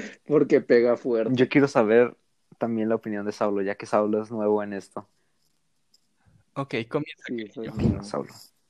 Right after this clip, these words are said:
Speaker 2: Cuéntanos, exprésate.
Speaker 1: Pues, no sé, pero siento que Go-, Godzilla versus
Speaker 2: Godzilla.
Speaker 1: Godzilla versus Kong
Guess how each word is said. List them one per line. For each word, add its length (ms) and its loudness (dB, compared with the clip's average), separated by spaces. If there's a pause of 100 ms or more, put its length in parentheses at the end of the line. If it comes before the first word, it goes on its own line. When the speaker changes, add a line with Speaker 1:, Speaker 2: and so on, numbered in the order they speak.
(140)
Speaker 2:
Cuéntanos, 500 2
exprésate. 580 -8 (3000)
Speaker 1:
Pues, 920 -2 (2000)
no 160 -4
sé, 180 -2
pero 200 -2
siento 380 -4
que 200 -6
Go-, 100 -8 (300)
Godzilla 440 -6
versus 120 0 (300)
Speaker 2:
Godzilla. 340 4
Speaker 1:
Godzilla 560 0 (400)
versus 380 -2
Kong 260 0